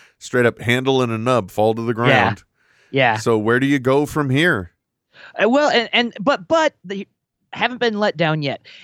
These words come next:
Speaker 2: And even with, uh, even with, what's it called? Um, oh shit, give me, uh,
Speaker 1: Dark World.
Speaker 2: <laughs>
Speaker 1: Dark
Speaker 2: the,
Speaker 1: Reign.
Speaker 2: uh, Iron Fist movie or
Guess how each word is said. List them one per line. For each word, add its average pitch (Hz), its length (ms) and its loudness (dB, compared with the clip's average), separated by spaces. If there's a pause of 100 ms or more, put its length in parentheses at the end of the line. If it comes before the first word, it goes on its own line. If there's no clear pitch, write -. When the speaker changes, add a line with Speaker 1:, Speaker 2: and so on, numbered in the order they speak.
(160)
Speaker 2:
And 202 240 0
even 285 340 -2
with, 220 400 0
uh, 160 520 2
even 220 320 -2
with, 175 500 -2
what's 143 220 -14
it - 80 -16
called? 117 420 -10
Um, 123 580 -8 (1200)
oh 185 180 2
shit, 117 360 -6
give 147 80 -12
me, 143 120 -6 (140)
uh, 110 520 -8
Speaker 1:
Dark 107 240 0
World. 90 300 -4 (1120)
Speaker 2:
<laughs> - 200 -2 (600)
Speaker 1:
Dark 110 260 2
Speaker 2:
the, 98 60 2
Speaker 1:
Reign. 90 260 -2 (580)
Speaker 2:
uh, 185 320 2
Iron 220 260 0
Fist 175 360 -2
movie 127 400 -6
or 165 80 2